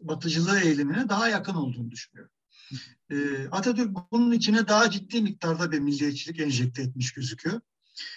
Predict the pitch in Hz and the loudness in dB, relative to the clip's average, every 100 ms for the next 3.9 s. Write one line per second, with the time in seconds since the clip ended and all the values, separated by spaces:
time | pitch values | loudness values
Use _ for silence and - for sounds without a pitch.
0 | - - 151 156 156 156 156 147 - - | -16 -2 2 4 4 4 2 0 -4 -10
1 | - - 277 269 233 254 226 208 165 185 | -14 0 6 8 8 6 2 -4 -2 0
2 | 190 190 214 226 - 262 247 175 170 170 | 2 4 6 4 4 2 2 0 2 2
3 | 170 214 214 147 127 117 - 220 | 2 0 -4 -6 -6 -6 -2 -2